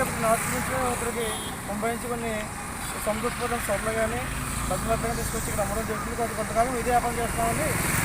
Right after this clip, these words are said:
అదేవిధంగా ఇక్కడ బ్యాన్ పీరియడ్ అయినప్పుడు ఇక్కడ అక్కడ తీసుకెళ్ళి అక్కడ అమ్ముదామండి. ఇంతవరకు మాకు ఎలాంటి ఇబ్బంది లేదు. కాకపోతే ఈ రోజుని మన కాకినాడ జిల్లా మత్స్యశాఖ అధికారులు వచ్చి మా నుంచి చాలా ఒత్తిడి తీసుకొచ్చి మమ్మల్ని ఇక్కడ అమ్మకూడదు,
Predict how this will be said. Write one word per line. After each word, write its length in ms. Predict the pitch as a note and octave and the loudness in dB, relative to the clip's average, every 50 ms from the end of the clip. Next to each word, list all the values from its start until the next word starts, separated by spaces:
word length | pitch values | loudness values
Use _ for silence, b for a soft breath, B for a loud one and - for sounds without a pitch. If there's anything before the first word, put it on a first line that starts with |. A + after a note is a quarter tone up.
| - - - | 4 4 6
అదేవిధంగా 360 | - C#4 C#4 C#4+ D4 D4 - | 8 8 8 8 8 8 6
ఇక్కడ 160 | - - D4 C#4 | 6 6 6 8
బ్యాన్ 200 | C#4+ C#4 C#4+ C#4 | 8 8 8 8
పీరియడ్ 240 | C#4+ C#4+ - C#4+ | 8 8 8 8
అయినప్పుడు 240 | C#4+ C#4 - - - A#3+ - - - - - - - - | 8 8 8 8 8 8 8 8 6 6 6 8 8 8
ఇక్కడ 260 | - D3+ - - - | 8 8 10 8 8
అక్కడ 140 | - - - | 8 6 6
తీసుకెళ్ళి 260 | - - - - - - | 4 4 6 6 4 4
అక్కడ 140 | - - - B3+ | 4 4 4 4
అమ్ముదామండి. 440 | B3+ B3+ C4 B3+ B3+ - D#4 D4+ C4 - - - - - - - - A3 | 4 4 4 4 4 4 4 2 2 2 2 2 0 0 0 0 2 2
ఇంతవరకు 280 | G#3+ A3+ A#3 A#3 A#3+ A#3+ | 4 4 4 4 6 4
మాకు 120 | B3+ B3 A#3+ A#3 | 4 4 4 4
ఎలాంటి 180 | A#3+ A#3+ A#3 | 4 4 4
ఇబ్బంది 300 | A#3 - A3+ A3+ A3 A3 A3 | 2 2 2 2 2 0 0
లేదు. 160 | G#3+ G#3 G3+ - - - - - - - - | 0 0 0 0 -2 0 0 0 2 4 4
కాకపోతే 320 | - - - B3 A#3+ - B3 | 4 4 4 4 2 2 2
ఈ 40 | A3+ - | 2 4
రోజుని 320 | A#3+ A#3 B3 B3 A#3+ A3+ A3 G#3+ - - - - - - - - - | 2 2 2 2 2 2 2 2 2 0 0 0 0 0 2 2 2
మన 120 | G3+ G#3+ A3 G#3+ G#3 G3+ G3+ G3+ - - - - - - F#3+ | 4 4 6 6 6 6 4 4 4 2 2 2 4 6 8
కాకినాడ 360 | G3+ G#3+ A3 - - - - - | 8 8 8 6 4 4 4 4
జిల్లా 240 | B3 A#3+ A#3+ A#3+ A#3 A3 G#3+ G#3 - - - - - - | 4 6 8 8 10 10 8 8 6 6 4 4 4 4
మత్స్యశాఖ 300 | G3 G3+ - A3+ A3+ A3 A#3 A3+ | 4 4 4 4 4 4 4 4
అధికారులు 300 | A3+ A#3 A#3 A3 A3+ A#3 | 4 4 4 4 4 2
వచ్చి 220 | A3 - A#3 A3 G#3 G#3+ - - - - - - - - - | 2 2 2 2 2 2 2 2 2 2 2 2 2 2 4
మా 100 | G3+ G#3+ A3 A3 A3 | 6 6 6 6 4
నుంచి 180 | A3 - - B3+ - B3 | 2 0 0 0 0 2
చాలా 140 | A#3 A3 G3+ G3+ G3+ G3+ | 2 2 2 2 2 0
ఒత్తిడి 240 | G3 - A#3 A3+ A3+ | -2 -2 -2 -2 -2
తీసుకొచ్చి 340 | - - A#3 A3+ A3 - A3+ G#3 | 0 0 0 0 -2 -2 -2 0
మమ్మల్ని 220 | G#3+ G#3+ G#3+ G#3+ G#3 | 0 0 0 0 0
ఇక్కడ 140 | G3+ G3+ F#3 | 0 -2 -2
అమ్మకూడదు, 420 | F#3+ G3+ G3+ G#3+ G#3+ G#3+ G#3+ A3 | -2 -2 -2 -2 -2 -2 -2 -4